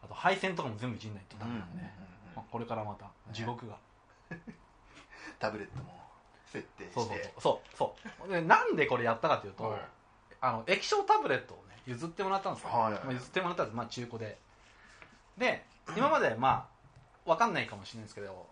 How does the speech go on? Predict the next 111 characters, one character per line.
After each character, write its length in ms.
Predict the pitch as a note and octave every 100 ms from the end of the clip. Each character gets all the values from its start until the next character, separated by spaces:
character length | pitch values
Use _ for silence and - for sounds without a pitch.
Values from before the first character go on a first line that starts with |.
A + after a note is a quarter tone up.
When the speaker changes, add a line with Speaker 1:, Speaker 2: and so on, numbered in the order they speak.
| -
Speaker 1:
あ 100 | A2
の、 100 | G#2+
聞 140 | -
い 40 | A2+
て 60 |
る 80 | A2
人、 300 | G2+ G#2+ G2+ - _ - - -
あ 140 | B2
の、 80 | A2+
Speaker 2:
う 20 |
ん。 20 |
Speaker 1:
パ 120 | A2+ G3+
ソ 80 |
コ 80 | C4+
ン 60 | D4
で 120 | D4
絵 20 |
描 140 | D3+ A#2+
く 80 |
と 120 | - G#2
き 100 | -
っ 20 |
て、 380 | - A2+ G#2+ F#2
Speaker 2:
う 60 |
ん。 80 | B2+ F2 - - F2+
Speaker 1:
あ 40 |
の、 240 | G#2 G2+ F#2+
タ 120 | -
ブ 100 | D#3+
レ 100 | A#3+
ッ 80 | C4+
ト 100 | B3
っ 20 | A#3
て 60 |
言 120 | B3 A#3
っ 20 |
て、 400 | A3+ B3 G#3+ - -
Speaker 2:
う 40 |
ん。 20 | C3 - - -
Speaker 1:
ま 60 | G#3+
あ、 20 |
要 80 | -
は 80 |
マ 160 | B2+ A3
ウ 40 |
ス 60 | C#4+
と 80 | -
か 120 | F#4
じ 60 | B2+
ゃ 40 |
な 60 | G#2
く 140 | G2+
て、 100 | - F2+
ペ 120 | - F4+
ン 140 | B2+
が、 180 | G#2 G#2 -
Speaker 2:
は 180 | - A#2
い。 20 |
Speaker 1:
ペ 60 | D#4+
ン 40 |
で 60 | A3+
や 80 | G#2+
る 60 |
ん 40 | G2+
で 60 | -
す 80 |
ね。 140 | - G2
Speaker 2:
え 60 | -
え。 40 |
Speaker 1:
そ 80 | A#2
の、 220 | G#2 F#2+
パ 120 | - A#2
ソ 80 |
コ 100 | A#2
ン 100 | A#2+
専 220 | A2+ A#2 A2
用 160 | G#2
の。 100 | G2+
Speaker 2:
は 40 | G2+
い 40 |
は 720 | A#2 G2+ F#2+ F2 - - -
い。 40 | A#3
Speaker 1:
で、 40 | A3+
今 160 | G3+ C#4+
ま 120 | D4+
で 100 | D#3+
は 200 | A#2 G2+ -
板 220 | C3 A#3+
タ 120 | B3
ブ 80 | A#3
っ 40 |
て 180 | A#3 A3
言 80 | G3
っ 20 |
て、 400 | - G#3 F3+ - C#3+
Speaker 2:
う 20 |
ん。 100 | B2+ -
Speaker 1:
ま 100 | G3
あ、 20 |
こ 120 | G3
う 40 |
い 200 | F#3+ F3+
う 60 | F3 -
板 240 | A3+ C3+
み 100 | G#2+
た 100 | F#2+
い 40 | F2
な 80 | E2
や 60 | F#2+
つ 120 | -
で 360 | G#2 G#3+ D#3+ -